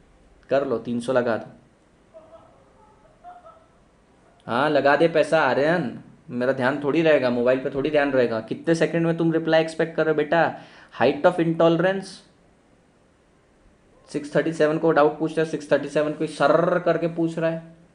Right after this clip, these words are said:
अरे, मैं उधर ध्यान दूँ या पढ़ाने में ध्यान दूँ? बेटा, इश्क है तो रिस्क है, इश्क है तो रिस्क है।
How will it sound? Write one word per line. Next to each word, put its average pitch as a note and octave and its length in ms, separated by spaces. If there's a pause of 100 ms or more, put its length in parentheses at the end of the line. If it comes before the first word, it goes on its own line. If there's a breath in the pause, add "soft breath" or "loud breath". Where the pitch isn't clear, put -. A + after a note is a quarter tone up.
(120)
अरे, E3 220
मैं D#3+ 240 (120)
उधर B2 200
ध्यान C#3+ 220
दूँ F#3 140
या A3 60
पढ़ाने D3+ 320
में C#3+ 100
ध्यान A#2 240
दूँ? A2 120 (4000 soft breath)
बेटा, D#3 320 (160)
इश्क G3 260
है F#3+ 120
तो G3 160
रिस्क F3+ 300
है, A#2 280 (2000)
इश्क D#3+ 280
है D3+ 160
तो E3+ 120
रिस्क D#3 280
है। B2 140